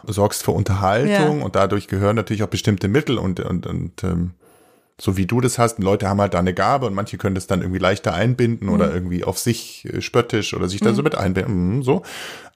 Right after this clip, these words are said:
Speaker 1: Und das andere ist, glaub ich, so diese, diese vertraute oder auch angespannte Situation.
Speaker 2: Mhm.
Speaker 1: Und da, glaub ich, musst du ja ganz woanders eigentlich hingreifen. Also
Speaker 2: Mhm.
Speaker 1: jetzt so, so eine an-, angespannte, müde Zahnputzsituation,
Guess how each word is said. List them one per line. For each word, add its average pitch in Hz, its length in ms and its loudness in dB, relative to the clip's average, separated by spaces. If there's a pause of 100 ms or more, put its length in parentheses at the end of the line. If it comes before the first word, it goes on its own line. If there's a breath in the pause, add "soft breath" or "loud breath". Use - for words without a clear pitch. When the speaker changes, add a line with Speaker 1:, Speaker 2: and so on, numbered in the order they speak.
(140)
Speaker 1:
Und 113 240 2
das 98 160 -2
andere 110 300 2
ist, 120 100 -2
glaub 107 160 2
ich, 110 120 -4
so 110 120 0
diese, 98 680 0 (600 soft breath)
diese 90 420 -4
vertraute 104 680 2
oder 110 220 0
auch - 260 -8
angespannte 87 760 -2
Situation. 85 680 -2
Speaker 2:
Mhm. - 60 -2
Speaker 1:
Und 82 120 -4
da, 87 120 2
glaub 107 180 0
ich, 95 40 -8
musst 98 180 -4
du - 40 4
ja 98 40 4
ganz 104 260 0
woanders 117 360 2
eigentlich 101 320 -2
hingreifen. 87 920 -2
Also 87 200 2
Speaker 2:
Mhm. 92 60 4
Speaker 1:
jetzt 101 100 0
so, 87 260 -2
so 107 120 2
eine 101 160 2
an-, 113 180 2
angespannte, 120 720 0
müde 117 340 0
Zahnputzsituation, 113 1400 0